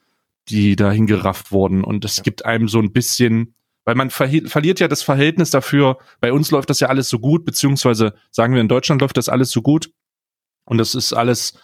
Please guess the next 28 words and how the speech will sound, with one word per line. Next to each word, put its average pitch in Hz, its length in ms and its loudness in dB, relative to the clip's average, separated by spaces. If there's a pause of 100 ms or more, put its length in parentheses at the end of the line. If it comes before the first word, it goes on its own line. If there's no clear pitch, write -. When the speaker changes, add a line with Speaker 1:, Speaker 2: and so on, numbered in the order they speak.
(180)
Speaker 1:
kontrolliert 143 840 2
und 120 260 -2 (200)
wir 127 100 4
haben 135 140 2
auch, 123 340 0
ähm, 117 340 2
was, - 280 -2
was 117 160 -2
die, 113 360 2 (280)
was 113 200 -2
die 113 220 0
Todesfallzahlen 120 1000 0
sind, 113 160 -2
wir 117 160 2
halt 110 300 -4
echt - 360 -4
eins 120 300 -2
der 117 120 2
Länder, 113 360 2
wo 104 100 2
man 107 140 4
sagen 104 300 2
kann, 104 260 0
wir 104 80 0
sind, 101 320 0 (540)
wir 110 140 2
haben 110 180 0
das 104 340 -2